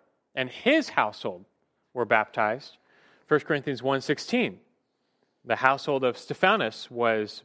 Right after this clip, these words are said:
baptized. And they contend that in these households, it doesn't say this, but they contend that, you know, infants or children were probably present. I mean, there, there's good odds that an infant or a child was present in these households.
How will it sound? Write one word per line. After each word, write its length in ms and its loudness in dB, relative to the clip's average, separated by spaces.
baptized. 760 -2
And 80 2
they 100 6
contend 420 0
that 160 6
in 80 0
these 220 0
households, 920 0
it 200 -2
doesn't 180 2
say 280 6
this, 220 4
but 180 -6
they 120 6
contend 480 0
that, 140 4
you 60 -4
know, 140 2
infants 420 0
or 80 -2
children 640 0
were 140 4
probably 640 2
present. 460 -2
I 40 -16
mean, 180 -6
there, 120 -2
there's 240 -2
good 260 4
odds 400 4
that 280 2
an 100 -10
infant 400 -6
or 140 -4
a 40 -12
child 400 2
was 200 -8
present 520 -6
in 140 -6
these 260 -8
households. 680 -4